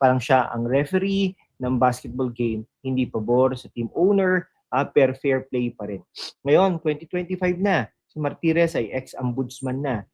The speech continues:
pero hindi nawala ang spotlight. Bakit? Dahil sa recent revelations niya tungkol sa,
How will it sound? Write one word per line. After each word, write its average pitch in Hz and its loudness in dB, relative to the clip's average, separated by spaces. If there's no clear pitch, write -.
pero 226 2
hindi 170 2
nawala 123 2
ang 117 -6
spotlight. 98 -12
Bakit? 120 0
Dahil 127 2
sa 131 2
recent 165 2
revelations 135 2
niya 117 -4
tungkol 147 4
sa, 123 0